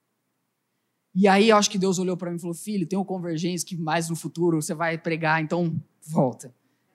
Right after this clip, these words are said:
E aí veio o negócio, de verdade, foi terrível. Desde aquele dia eu nunca mais entrei no mar. Até aqui assim, ó, só molho o pé.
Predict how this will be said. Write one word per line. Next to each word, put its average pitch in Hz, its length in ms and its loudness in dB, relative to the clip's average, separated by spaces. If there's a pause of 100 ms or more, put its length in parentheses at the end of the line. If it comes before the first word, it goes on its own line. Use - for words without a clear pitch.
(320)
E 170 100 -4
aí 175 160 4
veio 202 380 6
o 214 40 6
negócio, 185 640 2
de 170 120 -10
verdade, 196 400 -8
foi 202 120 -12
terrível. 175 540 -14 (320)
Desde 269 300 4
aquele 247 240 -2
dia 196 100 -2
eu 214 60 0
nunca 226 180 -4
mais 208 220 -8
entrei 185 240 -10
no 196 100 -8
mar. 123 300 -8 (340)
Até 165 260 -4
aqui 180 220 -2
assim, 151 220 -2
ó, 131 160 -10 (120)
só - 200 -12
molho 170 240 -2
o - 20 0
pé. 165 360 -12